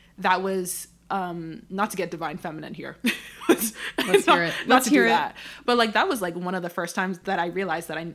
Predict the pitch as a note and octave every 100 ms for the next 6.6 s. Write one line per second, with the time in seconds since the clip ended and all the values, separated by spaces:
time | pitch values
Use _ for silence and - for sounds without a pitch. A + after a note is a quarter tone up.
0 | - G3 F#3 - - E3+ E3+ E3 E3 E3
1 | E3+ _ - - F3 F3 E3 E3 F3 F3+
2 | D#3+ E3+ E3+ - - F3 E3+ - F3 E3
3 | F3+ A#3+ E3+ D#3 D3+ F3+ E3+ F#3 - G3
4 | G3 F3 E3+ - _ _ _ _ - C4
5 | A#3+ F#3+ F#3 F#3 - G3 F3 - F#3+ F3+
6 | F3+ D#3+ D#3 D#3+ G3+ D#4